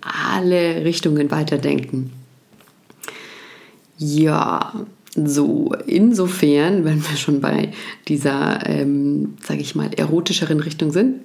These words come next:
ihr könnt natürlich auch einfach Wahrheit oder Pflicht spielen. Und ja,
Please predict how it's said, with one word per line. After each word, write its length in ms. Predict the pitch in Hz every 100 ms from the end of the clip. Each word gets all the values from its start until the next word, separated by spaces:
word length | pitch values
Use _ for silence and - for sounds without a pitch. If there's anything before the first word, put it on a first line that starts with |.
| -
ihr 100 | -
könnt 200 | 254 262 262
natürlich 340 | 254 254 240
auch 80 | 240
einfach 260 | 226 214
Wahrheit 300 | 175 175 180
oder 120 | - 151
Pflicht 420 | - 165 - -
spielen. 640 | - 147 147 139 139 147 - - - - - - _ _
Und 680 | - 170 160 156 156 151 151 - - _ _ _ _ _ _ _ _ _ _ _ _ _
ja, 360 | 185 - -